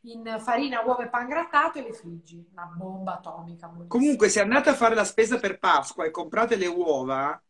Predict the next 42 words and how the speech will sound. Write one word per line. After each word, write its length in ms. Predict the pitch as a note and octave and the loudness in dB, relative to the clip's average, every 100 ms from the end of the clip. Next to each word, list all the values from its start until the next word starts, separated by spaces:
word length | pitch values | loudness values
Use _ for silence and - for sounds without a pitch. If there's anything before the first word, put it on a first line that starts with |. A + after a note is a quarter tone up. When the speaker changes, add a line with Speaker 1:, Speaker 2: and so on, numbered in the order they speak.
| _ - - | _ -20 -20
Speaker 2:
comprate 520 | - G3+ G#3 C4 A3 F#3 | -6 -4 2 2 2 2
delle 180 | G3 | 2
uova 280 | A3 A#3 G3 | 4 4 4
in 120 | A#3 | 2
più, 320 | A#3 A3+ A3 B3 | 0 -2 -2 -2
perché 260 | F#3+ G3+ | -2 2
oggi 240 | B3+ G3+ F3+ | 2 2 -2
pomeriggio 480 | A#3 A#3 F3+ E3 | 0 0 -2 -4
faccio 260 | G3 A3+ G3+ | -4 -4 -2
un'altra 280 | B3 B3+ G#3+ | -4 -2 -2
diretta 460 | F#3+ F3+ D#3 E3 | 0 0 0 -4
con 140 | D#3+ G3 | -4 -2
Redi, 440 | F#3 D#3+ D#3 F3 | 0 2 2 0
che 100 | B3 | 0
invece 540 | B3+ G3+ D#3+ - E3+ E3 | 2 2 2 -2 0 0
è 80 | E3 | 0
un 220 | D#3+ - | -4 -12
super 460 | - F3+ F3+ F3+ D#3+ | -10 -8 -4 -2 0
mago 300 | D#3+ E3 D#3+ | 0 0 0
del 180 | D#3 | 0
capello, 600 | D#3+ D#3 E3 E3 D#3+ D#3 | -2 -4 -2 0 2 2
dei 100 | D#3 D#3 | 2 2
trattamenti 640 | D#3 D#3+ D#3+ E3+ E3 G#3+ | -2 -2 -4 -4 -6 -6
bio, 500 | G3 F3+ F#3 A3+ - _ - | -6 0 0 0 -4 _ -12
e 100 | - | 0
oggi 220 | A#3+ G#3+ A3+ | 0 2 2
pomeriggio 440 | C#4 A#3+ F#3+ A3 | 2 0 0 2
Redi 300 | G#3 F#3+ G3 | 4 2 0
ci 120 | G3+ | -4
darà 220 | G#3 G3 F#3 | 0 0 0
una 140 | F#3 | 0
ricetta 440 | G3 G3+ G#3 F#3+ F3+ | -4 0 0 0 -2
invece 280 | F#3+ F#3+ | -4 -4
per 120 | F3 F#3+ | -6 -6
i 60 | |
capelli, 640 | A3 A#3+ G3 F#3+ G3+ A#3+ - | -4 2 2 2 -2 -6 -10
sempre 360 | - C#4+ C#4+ | -6 -4 0
a 20 | B3+ | 2
base 200 | G#3 A3 | 2 2
di 80 | |
uova 380 | G3 G#3+ F3+ C#3 | 2 2 2 0
però. 340 | D3 D3 C#3+ | -4 -4 -6